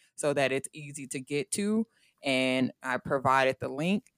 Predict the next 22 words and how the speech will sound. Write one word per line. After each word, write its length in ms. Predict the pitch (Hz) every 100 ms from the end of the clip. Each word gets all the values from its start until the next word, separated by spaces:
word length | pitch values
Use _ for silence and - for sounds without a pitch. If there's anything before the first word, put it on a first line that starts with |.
| _
So 180 | - 139
the 100 | 127
same 320 | - 151 156
thing 300 | 156 151 147
goes 360 | 143 135 135 143
with 160 | 143 139
any 200 | 135 135
freelancer. 920 | - 156 175 147 127 123 123 123 131 _
Um, 380 | 139 135 131 131
and 180 | 143 139
you 100 | 190
can 200 | 208 180
do 160 | 160 196
that 220 | 202 -
pretty 300 | - 170 139 -
easily 520 | 160 170 160 165 160
on 220 | 151 139 -
any 220 | 151 160
of 100 | 156
these 240 | 139 131 -
free 260 | - 160
websites. 720 | 160 165 165 - 175 170 -